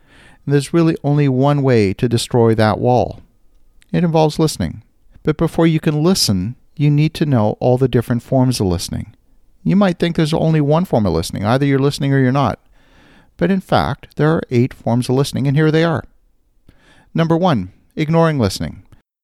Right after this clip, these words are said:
You can talk all you want, but nothing gets in. I'm not interested in your problems or your point of view.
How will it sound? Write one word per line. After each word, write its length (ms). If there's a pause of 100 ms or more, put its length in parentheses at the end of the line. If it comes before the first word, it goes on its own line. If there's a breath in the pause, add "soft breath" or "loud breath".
(380)
You 80
can 140
talk 280
all 160
you 120
want, 260
but 160
nothing 340
gets 220
in. 260 (600)
I'm 120
not 200
interested 560
in 160
your 100
problems 480
or 60
your 100
point 240
of 60
view. 340